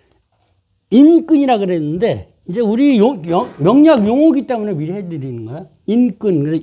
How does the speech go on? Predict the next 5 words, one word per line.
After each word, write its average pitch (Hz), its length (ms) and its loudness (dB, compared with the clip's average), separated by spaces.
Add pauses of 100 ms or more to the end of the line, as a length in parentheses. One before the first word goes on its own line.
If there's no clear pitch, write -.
(160)
그래서 214 360 0 (420)
인끈은 254 680 2
무슨, 180 340 -4 (200)
어떤 269 420 -2
걸 247 240 -6